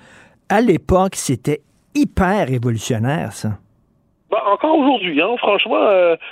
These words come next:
Speaker 2: c'est, c'est, c'est, c'est plutôt contre-intuitif, hein. Euh, mais, mais ouais, je te dirais, moi, je, alors, là, je vais y aller vraiment sur le mode culture populaire, mais moi, la, la chanson qui, euh, le chant, en fait, qui, qui, qui, qui capte le message chrétien dans ce qu'il y a de plus beau, c'est le Minuit chrétien.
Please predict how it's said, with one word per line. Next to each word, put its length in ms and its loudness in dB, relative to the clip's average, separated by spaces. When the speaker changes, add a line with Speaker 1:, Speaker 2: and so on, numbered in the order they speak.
Speaker 2:
c'est, 160 2
c'est, 300 -2
c'est, 160 -2
c'est 60 0
plutôt 240 -2
contre-intuitif, 720 0
hein. 120 0
Euh, 400 4
mais, 320 4
mais 80 2
ouais, 140 2
je 60 -4
te 40 -6
dirais, 140 0
moi, 140 2
je, 80 -4
alors, 360 0
là, 220 2
je 40 -6
vais 100 2
y 40 4
aller 140 2
vraiment 260 2
sur 160 -4
le 80 2
mode 160 0
culture 300 -4
populaire, 500 0
mais 500 0
moi, 220 0
la, 140 2
la 140 0
chanson 640 0
qui, 180 -2
euh, 440 0
le 100 0
chant, 380 0
en 60 -2
fait, 240 -2
qui, 160 -10
qui, 140 -12
qui, 180 -10
qui 180 -16
capte 360 -4
le 160 0
message 460 0
chrétien 360 -2
dans 120 2
ce 40 -20
qu'il 60 -2
y 60 0
a 0 -
de 100 -20
plus 100 -4
beau, 200 2
c'est 80 -4
le 60 -4
Minuit 200 0
chrétien. 320 -2